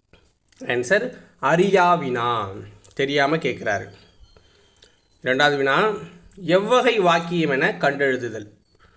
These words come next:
உரை கவிதாவால் படிக்கப்பட்டது. உரை கவிதாவால் படிக்கப்பட்டது.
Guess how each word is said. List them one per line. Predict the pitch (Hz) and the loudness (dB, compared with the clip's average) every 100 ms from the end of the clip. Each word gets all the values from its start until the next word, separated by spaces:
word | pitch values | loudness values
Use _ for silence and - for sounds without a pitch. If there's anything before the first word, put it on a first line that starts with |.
| _ _ | _ _
உரை | - 170 214 160 208 - - | 0 4 4 4 0 -6 -2
கவிதாவால் | 185 185 240 233 214 196 180 202 202 | 2 2 2 2 4 4 4 2 0
படிக்கப்பட்டது. | 151 156 151 - 123 110 104 - | -2 -2 -6 -6 -8 -10 -14 -8
உரை | 131 147 190 359 349 - | -2 0 2 0 -2 -8
கவிதாவால் | - 143 165 185 170 151 147 165 170 | -4 -2 0 2 4 4 2 2 -2
படிக்கப்பட்டது. | 131 131 135 - 117 113 104 110 110 101 | -4 -4 -6 -6 -8 -6 -4 -4 -4 -6